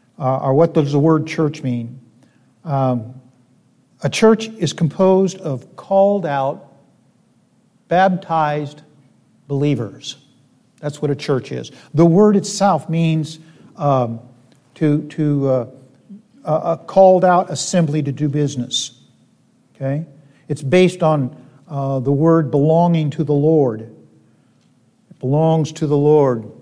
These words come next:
coming, called out to do di-, business for the Lord. We're called out through salvation.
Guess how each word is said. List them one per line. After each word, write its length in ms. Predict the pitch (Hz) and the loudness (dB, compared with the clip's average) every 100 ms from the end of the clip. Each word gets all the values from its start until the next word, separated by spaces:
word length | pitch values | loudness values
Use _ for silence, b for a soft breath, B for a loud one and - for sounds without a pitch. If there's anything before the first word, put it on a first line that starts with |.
| - | -12
coming, 300 | 151 151 147 | -4 -4 -4
called 340 | - 156 151 | -2 0 2
out 160 | 151 143 | 2 0
to 80 | |
do 160 | 135 147 | -4 -4
di-, 160 | 131 165 | -2 -2
business 460 | - 156 139 139 | 0 -2 -2 -6
for 180 | - 147 | -6 -6
the 80 | 135 | -2
Lord. 220 | 143 143 | -2 0
We're 100 | 151 | -2
called 400 | 156 185 190 185 | 0 4 4 6
out 240 | 185 185 | 4 2
through 460 | 180 175 170 147 - | 0 0 0 -2 -12
salvation. 840 | - 180 170 175 175 175 123 117 | 0 2 4 4 2 0 -8 -12